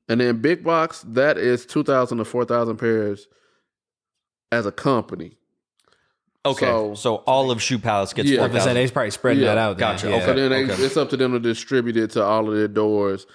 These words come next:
Speaker 1: Now, of course, everybody's not gonna get an even amount.
Speaker 3: Yeah.
Speaker 1: Hell, if you got a, a million dollar store, you might be lucky to get twenty pairs.
Speaker 2: Right.
Speaker 1: You know what
Speaker 2: Yeah.
Speaker 1: I'm saying? So,
Speaker 2: Yeah.
Speaker 1: like, that's when you really gotta be strict on, like, hey,
Speaker 2: Mm-hmm.
Speaker 1: all my employees can't get 'em. You know what I'm saying? Like,
Speaker 2: Yeah.
Speaker 1: maybe one or two,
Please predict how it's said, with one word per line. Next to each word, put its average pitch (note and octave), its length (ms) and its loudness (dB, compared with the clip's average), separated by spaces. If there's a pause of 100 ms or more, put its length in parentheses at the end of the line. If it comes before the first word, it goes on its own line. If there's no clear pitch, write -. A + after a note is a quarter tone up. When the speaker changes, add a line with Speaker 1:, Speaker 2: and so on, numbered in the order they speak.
(140)
Speaker 1:
Now, A2 160 0
of G2+ 80 -4
course, A#2 340 0
everybody's G#2 460 0
not G#2 140 -2
gonna G2+ 140 -2
get G2+ 140 -2
an G2 100 -2
even G#2 220 -2
amount. A#2+ 440 -2 (160)
Speaker 3:
Yeah. F2+ 340 -6
Speaker 1:
Hell, A#2+ 180 2
if G2+ 80 0
you B2+ 120 -2
got A2 180 2
a, F#2 240 -2
a G2 60 -6
million A#2 300 2
dollar G#2 180 0
store, A#2+ 280 0
you A#2 140 0
might A2 200 0
be G#2 120 -2
lucky A2 220 -2
to A2 80 -6
get A2 160 -2
twenty A#2 200 -4
pairs. G#2 560 -4 (600)
Speaker 2:
Right. F#2+ 360 0
Speaker 1:
You B2 60 2
know B2+ 120 2
what B2+ 80 2
Speaker 2:
Yeah. F#2+ 40 4
Speaker 1:
I'm F#2+ 60 4
saying? C3 240 2
So, - 40 -20 (120)
Speaker 2:
Yeah. G#2 240 0
Speaker 1:
like, G#2 360 0 (600)
that's A#2 260 0
when A#2 140 2
you A#2+ 100 0
really A#2 220 2
gotta A2 240 2
be A2 180 0
strict A#2 500 -2
on, G#2 240 2
like, G2 400 0 (600)
hey, G#2 240 0
Speaker 2:
Mm-hmm. A2 180 -12
Speaker 1:
all G#2+ 140 -4
my G#2+ 120 -2
employees G#2 320 0
can't G#2 200 -2
get G2+ 120 -2
'em. F2 140 -10 (160)
You A2+ 120 -4
know A#2 80 0
what A#2+ 40 2
I'm A#2 60 0
saying? A#2+ 260 0
Like, G2 220 0
Speaker 2:
Yeah. C#3 140 2
Speaker 1:
maybe G#2+ 100 0
one A2+ 240 2
or A2 40 0
two, A2+ 380 0